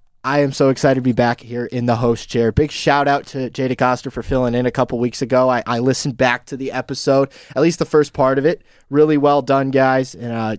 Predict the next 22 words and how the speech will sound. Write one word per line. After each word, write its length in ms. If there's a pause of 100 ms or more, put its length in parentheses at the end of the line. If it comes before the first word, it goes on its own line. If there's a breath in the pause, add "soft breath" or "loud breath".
they 180
broke 400
down 220
all 160
the 80
free 260
agency 520
stuff 300
for 220
you. 180
And 80
we're 120
gonna 160
continue 680 (300 loud breath)
with 220
that 260
theme 280
here 180
today. 380
I 100
know 220
that 200